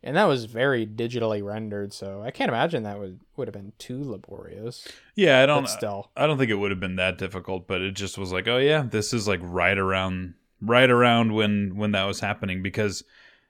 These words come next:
Speaker 2: I feel like, f-, at least for me,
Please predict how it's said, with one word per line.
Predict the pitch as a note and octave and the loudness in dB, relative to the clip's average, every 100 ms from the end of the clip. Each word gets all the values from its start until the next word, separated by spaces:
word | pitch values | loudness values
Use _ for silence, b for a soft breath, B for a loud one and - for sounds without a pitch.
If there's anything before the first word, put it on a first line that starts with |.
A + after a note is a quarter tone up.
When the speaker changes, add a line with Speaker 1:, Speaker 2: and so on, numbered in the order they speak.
| b b _ | b b _
Speaker 2:
I | A2+ | -2
feel | A2 C#3 C#3 | 0 2 4
like, | B2 A2 - | 4 2 -2
f-, | - - | -16 -8
at | A#2+ | -2
least | B2 A#2+ - | 2 2 0
for | - F#2 | -6 -4
me, | F#2+ G#2 F#2+ F#2 F2+ | -2 0 0 -2 -6